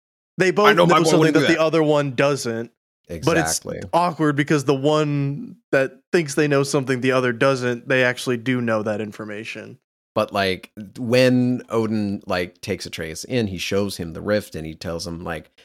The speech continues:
Speaker 2: "I also want you here to try and find the, the mask, uh, that could maybe help us see through the rift." And he does bond with him and say, like, "Don't you, like, I know that you feel it too, this need to know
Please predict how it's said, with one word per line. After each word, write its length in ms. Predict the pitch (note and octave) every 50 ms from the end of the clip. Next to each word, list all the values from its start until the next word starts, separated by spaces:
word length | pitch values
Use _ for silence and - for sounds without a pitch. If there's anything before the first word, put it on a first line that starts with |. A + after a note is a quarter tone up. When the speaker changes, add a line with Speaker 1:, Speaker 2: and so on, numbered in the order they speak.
| _ -
Speaker 2:
"I 140 | - F2 F2+
also 200 | E2 D#2+ - E2+
want 200 | E2 E2 D#2 -
you 80 | F2 D#2
here 580 | - - B2 A#2 A2+ G#2+ G#2 G#2 G2+ G2 - _ _ _ _ _ _ _ -
to 300 | - A#2+ G#2+ F#2+ F2 F2
try 260 | F2 - - F2+ E2+
and 120 | E2 E2 D#2
find 360 | - F2+ D#2+ D2+ D#2 D#2+ D#2
the, 360 | D2+ D#2 D#2 D#2 D#2 D#2 D2+ - _ _ _ -
the 80 | F2+
mask, 640 | E2+ F#2 G2+ F#2 F2+ D#2 D2 D#2 - - - - - _ _ _ -
uh, 260 | D2 C#2+ C#2 D2 D#2+ - - _
that 320 | - D#2+ D#2+ - _ _ -
could 240 | - G2 D#2+ - - - -
maybe 200 | F#2 G2 G2 F#2
help 240 | D2+ D2+ F#2+ F2+ -
us 140 | F2+ E2+ -
see 220 | - - - F#2 E2
through 200 | - - - E2+
the 80 | E2
rift." 360 | - A2+ B2 C3 A#2 - - - _ _ _ _ _ _ -
And 100 | - C#3
he 80 | C#3+ D3+
does 240 | G3+ A#3+ A#3 D#3 -
bond 480 | _ - _ - D#2+ G2 B2 D#3 E3+
with 140 | C3 G2 D#2+
him 180 | F#2 E2 C#2 C#2
and 100 | D#2 -
say, 200 | - - D#2 D#2+
like, 320 | D#2 D2 C#2+ D#2 - -
"Don't 280 | - G#2+ A#2+ B2 B2 - _ _
you, 200 | - B2+ A2+ A#2+
like, 200 | A#2 G#2+ G2+ F#2+ - -
I 60 | A2
know 580 | A2 A2 G#2+ G#2+ G#2+ A2 G#2+ G#2+ G#2+ G#2+ G#2+ G2+
that 140 | G2+ F#2+ -
you 160 | F#2+ G2 F2+
feel 260 | - - F#2+ E2+ E2+
it 160 | F2 F2 -
too, 380 | - - F#3 E3+ C3 G2+ E2+ D#2
this 260 | E2+ F2+ F2 - - _ _ _ _ _ -
need 640 | F#2+ G2 G#2+ A2+ A#2 A#2+ B2 B2 A#2 A2+ G#2 - -
to 260 | - - F#2 F2+ F#2 - _ _ _ _
know 800 | - G2+ G2+ A2 A2+ A#2 A#2+ A#2 A2+ A2+ G#2+ G#2 G2+ G2+ G2+